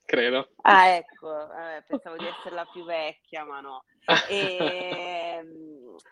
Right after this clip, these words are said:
Speaker 2: e poi, niente, poi da, dal duemilasette sostanzialmente faccio questo, quindi Seed Capital, ho gestito anche due programmi di accelerazione, in uno dei quali ho ge-, ho incontrato Thomas.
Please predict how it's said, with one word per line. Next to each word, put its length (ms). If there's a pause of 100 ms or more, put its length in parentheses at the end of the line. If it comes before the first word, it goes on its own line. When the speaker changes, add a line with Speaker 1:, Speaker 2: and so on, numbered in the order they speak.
(140)
Speaker 2:
e 200
poi, 1200
niente, 320
poi 200
da, 180 (120)
dal 320
duemilasette 880
sostanzialmente 1000
faccio 420
questo, 440
quindi 280
Seed 300
Capital, 640
ho 120
gestito 360
anche 240
due 140
programmi 420
di 80
accelerazione, 840
in 120
uno 180
dei 160
quali 240
ho 60
ge-, 240
ho 240
incontrato 540
Thomas. 600